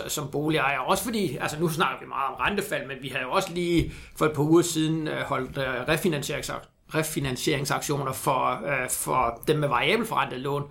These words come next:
Og der kan man sige, altså, der endte jo både en F tre-rente og en F fem-rente et godt stykke over tre procent. Øhm, så det er jo, det er jo en voldsom rentestigning, øh, som, som de boligejere bliver, bliver konfronteret med.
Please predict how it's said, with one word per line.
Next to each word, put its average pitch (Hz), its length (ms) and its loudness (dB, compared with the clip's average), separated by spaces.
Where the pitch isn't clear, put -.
Og - 120 -16
der - 40 -2
kan 190 100 0
man 196 80 4
sige, 160 220 -2
altså, 127 160 -4
der 127 60 -2
endte 170 300 4
jo 180 60 6
både 156 260 2
en 139 120 -2
F - 40 -6
tre-rente 143 520 -2
og 127 40 -6
en 127 140 -8
F - 20 -6
fem-rente 131 480 -2
et - 80 -10
godt - 200 -2
stykke 180 220 2
over 160 120 2
tre 175 220 0
procent. 175 480 -2
Øhm, 135 320 0
så 151 180 -4
det - 60 -8
er 151 40 -2
jo, 170 200 6
det - 100 -8
er 208 80 6
jo 214 60 4
en 156 60 -2
voldsom 147 220 0
rentestigning, 151 640 -2
øh, 143 160 -2
som, 135 160 -2
som 131 140 -8
de 214 140 0
boligejere 151 560 4
bliver, 131 300 -4
bliver 135 220 -6
konfronteret 135 600 -2
med. 135 80 -6